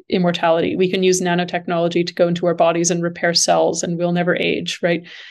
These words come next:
So it encourages this hubr-, hubristic thinking that actually we can play God, and science can help us overcome, you know, natural limitations and biological limitations. So we've been sort of led along in that, on that road,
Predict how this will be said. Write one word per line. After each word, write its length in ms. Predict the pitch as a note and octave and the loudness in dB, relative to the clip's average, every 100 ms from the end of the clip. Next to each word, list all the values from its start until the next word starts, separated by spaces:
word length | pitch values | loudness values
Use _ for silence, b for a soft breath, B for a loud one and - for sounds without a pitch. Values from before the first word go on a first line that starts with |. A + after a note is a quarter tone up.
| B | B
So 220 | - G3+ G3 | 0 2 2
it 100 | G#3 | 2
encourages 680 | G3+ G3+ A#3 A#3+ A#3 F#3+ F3+ | 2 2 2 2 2 0 0
this 240 | F3 - | -4 -4
hubr-, 260 | F#3 - - | -6 -6 -6
hubristic 600 | - F#3 F#3 - F3+ F3+ | -4 0 0 0 -4 -4
thinking 440 | F3 E3+ F3 E3+ | -4 -2 -2 0
that 240 | E3+ D#3+ - | 2 2 0
actually 300 | F#3+ F3+ F#3 | -4 0 2
we 100 | F3 | 0
can 240 | F3 F3+ | -2 -6
play 220 | F3+ G3+ F#3 | -4 -4 -2
God, 400 | F3 E3+ F3+ - b b b _ | -2 -2 -4 -8 b b b _
and 160 | F#3 F3 | 2 2
science 440 | - F3 E3 - | 2 0 -2 -4
can 340 | - F#3+ F#3 | -4 0 0
help 220 | F3+ E3+ E3+ | 0 -2 0
us 160 | E3+ | -2
overcome, 720 | F3 E3 E3+ E3+ E3 E3 E3+ _ C#4 D#4+ - | -2 -4 -4 -4 -4 -6 -12 _ -14 -12 -4
you 100 | F3+ | -2
know, 140 | F3 | -2
natural 460 | F3+ F3 E3+ F3+ E3+ | 0 -2 0 0 0
limitations 680 | E3+ E3+ E3+ D#3+ - E3+ E3+ | 0 -4 -4 -4 -4 -6 -6
and 120 | E3+ | -4
biological 600 | E3 E3+ E3 F3 F3+ E3 | -2 -2 -4 -4 -6 -6
limitations. 720 | E3+ E3+ - F3+ - - - - B B B B B | -6 -6 -4 -4 -6 -4 -4 -6 B B B B B
So 480 | - F#3+ F3 F3 - - | 0 2 2 0 -6 -4
we've 280 | G3 F#3 | -2 0
been 140 | F3+ F#3 | -2 -2
sort 200 | G3+ F#3 | 0 0
of 120 | F3 | 0
led 240 | F3+ G3+ | 0 2
along 680 | G3+ E3+ F3+ E3+ E3 - F3+ - - | 2 2 2 0 -2 -6 -10 -10 0
in 120 | F3+ | 2
that, 240 | E3+ E3 - | 2 0 -2
on 140 | F#3 | 0
that 160 | E3+ F3 | 0 2
road, 480 | F3 E3+ E3 E3+ | 2 2 0 -6